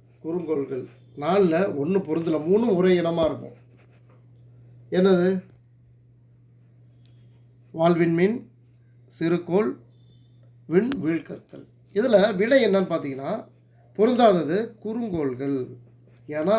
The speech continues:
அது கோள் வகையாரால வரக்கூடியது. மீதி இருக்கக்கூடிய மூன்றும் கோள்கள் என்று அழைக்கப்பட மாட்டாது. சிறுகோள் என்று சொன்னாலும் கூட அது கோள் அல்ல.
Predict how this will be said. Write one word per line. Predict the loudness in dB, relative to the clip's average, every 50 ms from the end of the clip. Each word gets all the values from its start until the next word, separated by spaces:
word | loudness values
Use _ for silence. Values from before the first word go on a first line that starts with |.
| 0 -2
அது | 0 0 2 2 2 -2 -6 -10 -20 _ _ _ _ _ _
கோள் | _ -2 -2 0 2
வகையாரால | 2 2 2 2 2 2 2 2 0 0 0
வரக்கூடியது. | -2 -4 -6 -8 -8 -10 -8 -8 -8 -6 -4 -2 -2 -2 -2 -2 -6 -10 -18 _ _ _ _ _ -20 -20 -12 _
மீதி | 0 2 2 4 2 2
இருக்கக்கூடிய | 2 0 -2 -4 -4 -2 -2 -2 -2 -2
மூன்றும் | -4 -4 -4 -4 -4 -6 -6 -6 -6 -6 -6 -6 -6 -8 -10 -14 -20 -20 -20 _ _ _ -20 -10 0
கோள்கள் | 2 2 4 4 4 2 2
என்று | 0 -2 -2 -2 -2
அழைக்கப்பட | -4 -4 -4 -6 -8 -8 -8 -8 -8 -8 -8 -8
மாட்டாது. | -10 -12 -10 -10 -10 -10 -8 -6 -4 -4 -2 -2 -4 -6 -10 -16 _
சிறுகோள் | _ -16 -10 -2 0 2 4 4 4 4 4
என்று | 2 0 -2 -6
சொன்னாலும் | -8 -8 -8 -4 -4 -2 -2 -2 -4 -6 -8
கூட | -10 -12 -10 -8 -6 -4 -4 -4 -4 -8 -14 -20 -20 _ _ _
அது | -8 -4 -4 -4 -4 -4
கோள் | -6 -4 -4 -2 -2
அல்ல. | -4 -4 -6 -6 -6 -6 -8 -8 -12